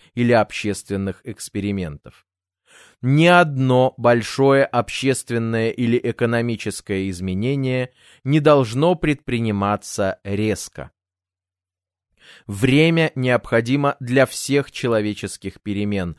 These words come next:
какими бы они ни были, физическими, социальными или экономическими. Мгновенными могут быть только нравственные и духовные перемены, но даже они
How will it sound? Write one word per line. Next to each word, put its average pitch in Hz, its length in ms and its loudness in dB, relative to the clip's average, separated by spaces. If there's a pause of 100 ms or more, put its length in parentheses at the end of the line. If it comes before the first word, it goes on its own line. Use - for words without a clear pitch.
(220)
какими 160 500 0
бы 131 220 4
они 120 240 0
ни 120 180 -2
были, 87 340 -4 (200)
физическими, 135 920 -4
социальными 107 880 0
или 104 380 -2
экономическими. 98 1120 -8 (640)
Мгновенными 131 1040 2
могут 139 360 0
быть 135 240 -2
только 143 440 2
нравственные 151 920 2
и 143 160 -2
духовные 98 720 0
перемены, 110 680 -4 (220)
но 147 280 4
даже 147 300 4
они 151 580 2